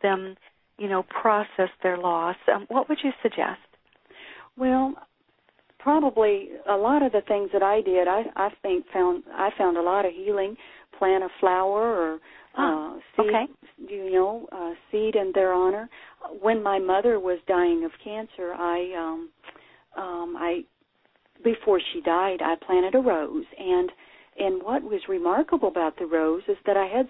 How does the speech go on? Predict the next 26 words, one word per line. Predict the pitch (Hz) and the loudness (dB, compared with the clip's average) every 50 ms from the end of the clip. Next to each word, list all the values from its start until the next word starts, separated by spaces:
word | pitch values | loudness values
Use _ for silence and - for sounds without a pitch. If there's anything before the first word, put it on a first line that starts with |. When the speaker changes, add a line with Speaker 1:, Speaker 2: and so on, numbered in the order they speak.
| - | 2
Speaker 2:
several | - 285 320 311 269 | 2 2 4 4 2
other | 262 277 262 233 | 2 4 2 4
rose | 220 226 254 320 320 - | 4 4 4 4 2 0
bushes, | - 175 160 - - 170 160 - - | -4 -8 -8 -8 -10 -12 -10 -6 -6
but, | 170 160 156 - _ - - - - - - - - 196 | -6 -4 -6 -8 _ -20 -20 -20 -20 -20 -20 -16 -8 -2
um, | 196 185 180 180 | 0 0 0 0
Speaker 1:
Hmm. | 175 - | -2 -4
Speaker 2:
her | 208 254 294 330 320 | 0 2 2 2 2
rose | 254 233 233 214 190 180 180 175 - | 2 0 2 2 2 0 0 -4 -6
was | 196 190 175 - | -8 -8 -4 0
the | - 180 | 0 0
last | 175 175 180 190 208 233 - - | 2 2 0 -2 -4 -6 -8 -6
one | - 254 254 247 | -4 -2 0 0
to | 247 | 0
die | 220 196 214 202 208 220 240 254 | 0 2 2 2 4 4 2 2
that | - 165 147 147 - | 2 2 0 -2 -4
year, | 151 165 160 156 147 143 143 151 180 185 _ - | -4 -2 0 0 0 -2 -4 -10 -14 -18 _ -18
Speaker 1:
Hmm. | 214 202 196 190 - - - - | -18 -16 -16 -18 -20 -12 -6 -2
Speaker 2:
um, | 185 175 175 170 165 165 160 165 165 - 185 | 0 2 2 2 2 0 -2 -6 -8 -6 -4
and | 185 190 | -2 -2
it | 190 202 208 | -2 -4 -6
had | - 214 208 208 | -4 -2 -2 0
a, | 214 208 - - - | 0 -2 -2 -4 -8
and | 190 185 196 | -8 -8 -6
it | 202 208 | -8 -8
had | 214 220 220 | -10 -12 -12